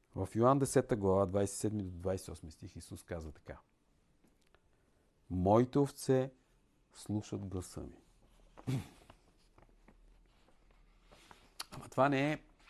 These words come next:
Исус има, има, около него има страшно много овце и той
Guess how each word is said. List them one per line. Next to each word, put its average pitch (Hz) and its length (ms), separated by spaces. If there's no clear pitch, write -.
Исус - 300
има, 131 380
има, 120 180
около 120 340
него 127 220
има 120 140
страшно 117 340
много 101 260
овце 87 220
и 135 140
той 113 280